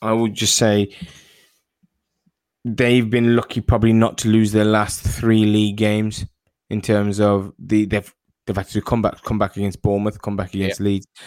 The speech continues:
Speaker 1: And I think unless they seriously back him in January, I think that's gonna be their season till the end of the season. But your luck will run out, especially if, depending on how deep England go in the World Cup, Harry Kane's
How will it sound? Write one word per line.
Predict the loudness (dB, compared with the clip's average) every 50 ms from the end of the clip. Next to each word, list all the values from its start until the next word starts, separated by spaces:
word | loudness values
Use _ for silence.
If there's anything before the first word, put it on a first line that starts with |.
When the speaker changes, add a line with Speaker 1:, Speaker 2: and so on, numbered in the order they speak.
| -20 -12 -4
Speaker 1:
And | -2 -2
I | -2
think | -2 0 0 0 0 -2 -4 -8 -16 _ _ _ _ _ _ _ _ _ _ _ _ _ _ _ _ _ -20 -20 -20 -20 -20 _ _ _ _ _ _ _ _ _ _ _ _
unless | -2 0 0 0 0 -2 -4 -4
they | -2 0 0 0 0 -2
seriously | -4 -6 -4 0 2 2 2 2 0 -4 -6 -6
back | -4 -4 -4 -4 -6 -8
him | -8 -6
in | -6 -6
January, | -4 -4 -4 -4 -4 -4 -4 -4
I | -6
think | -6 -6 -8 -8 -8 -10
that's | -10 -12 -10
gonna | -10 -8 -6 -6 -6
be | -8 -8 -10 -8 -8
their | -8 -8 -8
season | -8 -8 -8 -8 -6 -8 -8
till | -6 -6 -4
the | -4 -4 -4
end | -6 -6
of | -10
the | -8
season. | -8 -8 -6 -4
But | -6 -8 -8 -12 -18 _ _ _
your | 0 2 2 4
luck | 2 2 0 0 2
will | 2 2 2
run | 0 0 0
out, | -2 -4 -6 -8 _ _ _ _ _ _ _ _ _ _ -6
especially | -4 -4 -2 -2 -2 -4
if, | -4 -4 -8 -16
depending | -6 -4 -4 -2 -2 -4
on | -4 -6
how | -4 -6 -6 -6
deep | -6 -6 -6 -6 -6 -8 _ _ _ _ _ _
England | -10 -8 -6 -6 -6 -4 -4
go | -6 -6
in | -4
the | -4 -4
World | -4 -4 -4 -4
Cup, | -8 -8 -8
Harry | -8 -6 -6 -6 -6
Kane's | -6 -6 -6 -6 -8 -8 -12